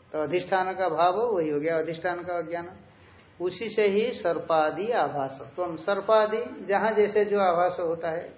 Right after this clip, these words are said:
कहीं सर्प, कहीं सुक्ति में रजत इत्यादि। तथा परस्य, परस्य परमात्मनः, परमात्मा कौन है? कहते हैं आप ही।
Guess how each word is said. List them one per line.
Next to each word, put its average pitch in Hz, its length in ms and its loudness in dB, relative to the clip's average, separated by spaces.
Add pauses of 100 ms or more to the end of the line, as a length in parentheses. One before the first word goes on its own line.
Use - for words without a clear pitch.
कहीं 160 160 -2
सर्प, 160 280 -4 (200)
कहीं 165 180 -4
सुक्ति 165 300 -8
में 165 140 -2
रजत 160 360 0
इत्यादि। 170 500 -10 (1040)
तथा 196 380 4
परस्य, 170 640 0
परस्य 165 680 2
परमात्मनः, 165 1120 0
परमात्मा 190 560 2
कौन 208 280 2
है? 233 160 2
कहते 156 200 -4
हैं 143 80 -2
आप 156 220 0
ही। 202 200 -2